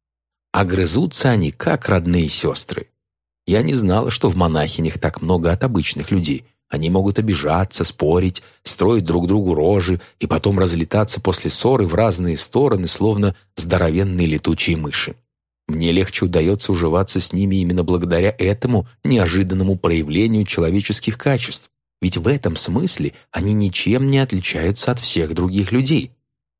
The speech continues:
А еще, когда я слышу их разговоры, я вдруг начинаю скучать по Лилии. Я пытаюсь понять смысл разговора, который я подслушал из кладовки, но дни идут, и у меня появляются заботы поважнее.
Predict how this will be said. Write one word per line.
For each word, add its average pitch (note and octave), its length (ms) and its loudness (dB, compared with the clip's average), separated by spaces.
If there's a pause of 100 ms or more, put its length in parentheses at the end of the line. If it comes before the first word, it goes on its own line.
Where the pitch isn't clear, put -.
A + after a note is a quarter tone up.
(160)
А F#2+ 100 0
еще, - 460 -2 (320)
когда G#2+ 260 0
я A#2 100 2
слышу B2+ 400 0
их G2 160 2
разговоры, F2+ 680 0 (200)
я F2+ 180 2
вдруг G#2+ 320 0
начинаю F#2+ 460 0
скучать - 560 -2 (160)
по F2 140 2
Лилии. C#2+ 480 -6 (500)
Я - 200 -2
пытаюсь G2+ 480 2
понять F2 380 0
смысл F2+ 400 -2
разговора, E2 640 0 (280)
который G2 380 0
я E2+ 100 2
подслушал E2+ 640 -2
из E2 140 -2
кладовки, E2 680 -2
но D3 200 0
дни F#2+ 360 0
идут, D2 340 -6 (380)
и C3 120 2
у C#3+ 60 2
меня A#2+ 280 2
появляются E2+ 560 0
заботы E2 420 0
поважнее. D2+ 600 -4